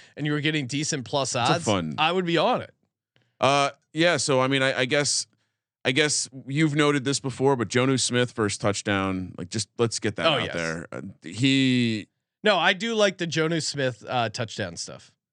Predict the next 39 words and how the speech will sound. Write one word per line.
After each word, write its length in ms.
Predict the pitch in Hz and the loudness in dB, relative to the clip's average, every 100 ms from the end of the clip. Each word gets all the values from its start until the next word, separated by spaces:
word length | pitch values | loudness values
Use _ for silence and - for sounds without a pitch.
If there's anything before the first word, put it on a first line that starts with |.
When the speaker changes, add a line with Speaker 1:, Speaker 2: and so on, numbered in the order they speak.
| _ _ _ | _ _ _
Speaker 2:
Uh, 40 | 107 | 0
and 120 | 117 | 2
if 80 | 117 | 4
you 60 | 143 | 4
wanna 220 | 196 214 | 4 4
go 180 | 175 170 | 4 4
even 240 | 156 120 | 4 2
deeper, 320 | 104 123 95 | 2 0 0
'cause 180 | 90 101 | -4 0
you 120 | 117 | 2
know 260 | 117 139 139 | 4 4 4
this 220 | 110 98 | 2 -2
team's 320 | - 107 98 98 | 0 0 0 -2
gonna 140 | 95 | -4
find 280 | - 101 92 | -2 0 0
a 40 | |
way 160 | 90 92 | -2 -2
to 80 | 85 | -2
get 200 | 87 78 | -6 -6
three 200 | 95 90 | -6 -6
tight 240 | - 87 80 | -2 -2 -2
ends 240 | 78 73 | -6 -8
on 140 | 65 | -12
the, 80 | 52 - | -16 -10
on 100 | 90 | -8
the 80 | 78 | -8
field 300 | 92 92 98 | -4 0 0
at 120 | 101 | 0
times. 500 | 117 107 110 117 - _ _ _ - | 0 2 2 -2 -6 _ _ _ 0
Uh, 460 | 107 110 107 107 98 _ - | 2 4 4 2 -2 _ -4
they 200 | 110 135 | 0 2
do 240 | 127 170 | 2 2
have, 320 | 185 180 143 - | 4 2 0 -2
uh, 140 | 120 | -2
Pruitt 480 | 95 - 156 127 - | -2 0 2 2 -2
still, 360 | - - 50 50 | -6 -8 -8 -8
so 420 | - 104 92 90 | -2 0 2 2
Speaker 1:
Oh, 160 | 92 170 | 2 2
yeah. 360 | 151 139 151 | 4 2 0